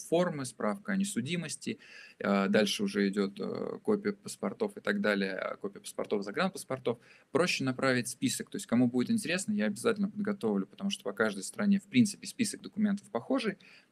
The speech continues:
но я готов направить, чтобы у вас была прям, м, пошаговая инструкция. Итак, начнем. Основные этапы. Мы выявили, я, точнее, ну, в-, работая с, э, часто с инвесторами,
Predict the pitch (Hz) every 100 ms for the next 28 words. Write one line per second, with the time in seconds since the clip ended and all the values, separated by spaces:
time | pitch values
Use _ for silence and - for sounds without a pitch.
0 | - 147 147 131 131 127 143 175 156 -
1 | 110 113 127 104 113 104 104 101 95 -
2 | - - - - 226 - 226 - 196 -
3 | - - - - - 107 - 147 - 101
4 | - _ _ _ _ _ _ _ _ _
5 | _ _ - - - - - - 165 196
6 | - 117 - 117 190 170 147 135 123 -
7 | 123 131 101 104 110 101 127 101 - -
8 | - - 110 113 139 196 123 110 101 -
9 | - - - 104 101 98 98 101 117 -
10 | 101 113 127 135 - 107 101